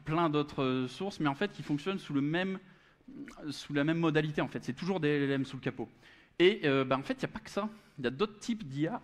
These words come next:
aujourd'hui qui existent, qui sont moins utilisés, moins recherchés, euh, tels que les Personal Language Model, P L M, euh, qui ont certes un peu plus de, de popularité, puisque en fait, on peut s'en servir pour faire des assistants personnels, un peu comme Siri sur vos iPhones.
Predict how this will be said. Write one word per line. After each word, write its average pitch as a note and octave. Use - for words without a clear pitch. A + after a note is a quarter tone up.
aujourd'hui C#3
qui C#3+
existent, B2+
qui C3
sont B2
moins D#3+
utilisés, D#3+
moins E3
recherchés, D#3+
euh, B2
tels D#3+
que -
les C#3
Personal F#3+
Language D3
Model, G3
P C3
L C#3
M, G#3+
euh, C3
qui D3+
ont D3
certes D3+
un E3
peu D#3
plus D#3+
de, C3
de C3+
popularité, C3+
puisque -
en C3
fait, D3
on C3
peut B2
s'en C3
servir C#3+
pour B2+
faire C3
des A2+
assistants D3+
personnels, D#3+
un B2
peu A3
comme C#3+
Siri C#3
sur A#2
vos A#2
iPhones. D#3